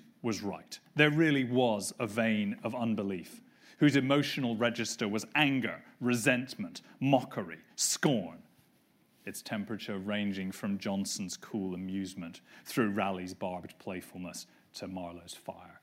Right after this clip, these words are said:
and fury. But those emotions were lived out in ways that were both better and worse than the preachers feared. Better because this angry unbelief seems in fact to have still been inchoate,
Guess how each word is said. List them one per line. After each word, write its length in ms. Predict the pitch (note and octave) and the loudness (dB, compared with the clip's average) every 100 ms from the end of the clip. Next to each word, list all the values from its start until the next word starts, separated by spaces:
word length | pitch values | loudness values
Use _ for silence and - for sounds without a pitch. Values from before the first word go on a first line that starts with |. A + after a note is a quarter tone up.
| _ | _
and 100 | F#2+ | -12
fury. 500 | - G#2+ F2+ E2+ - _ _ _ _ _ _ _ _ _ _ _ _ _ _ _ - | -8 -6 -6 -6 -14 _ _ _ _ _ _ _ _ _ _ _ _ _ _ _ -6
But 100 | A2 | 0
those 180 | B2 | 0
emotions 460 | C3+ B2+ A#2+ - A2+ | 0 -2 -2 -4 -4
were 100 | A2 | -2
lived 260 | G#2+ G#2+ G#2 | -2 -2 -2
out 200 | G2+ A2+ | -4 -6
in 120 | G#2 | -6
ways 260 | G2 G2 | -4 -6
that 120 | G#2 A#2 | -8 -12
were 80 | |
both 300 | F#2+ G2 F#2 - | -10 -10 -10 -10
better 380 | G#2 - A2 G#2 | -12 -10 -12 -12
and 160 | F#2+ | -10
worse 500 | F#2+ F#2 - - - - _ _ | -8 -10 -10 -12 -12 -16 _ _
than 120 | F#2+ | -10
the 80 | F2 | -10
preachers 580 | - F2+ - G2+ F2+ - _ | -10 -12 -12 -12 -14 -16 _
feared. 440 | - F#2+ F2 F2+ _ _ _ _ - - | -12 -10 -10 -18 _ _ _ _ -20 -16
Better 400 | - E3+ A3 F3 | 4 6 6 0
because 440 | B2+ C3 D3 B2 - - | -2 0 0 -2 -4 0
this 280 | D#3+ D#3 - | 0 2 2
angry 320 | D#3 D3 C#3+ | 2 4 4
unbelief 400 | C#3 C3+ B2+ A#2+ | 4 4 2 2
seems 280 | - D3 B2 | 2 2 2
in 100 | A#2 | 0
fact 460 | - C#3+ A#2+ - | 4 4 4 -10
to 100 | - | -6
have 140 | G#2+ F#2 - - | -6 -8 -16 -6
still 320 | - C3 A2+ | 0 2 2
been 260 | A2 G#2 A2+ | 2 0 0
inchoate, 580 | B2+ A2 - F2 - | 0 0 -6 -14 -16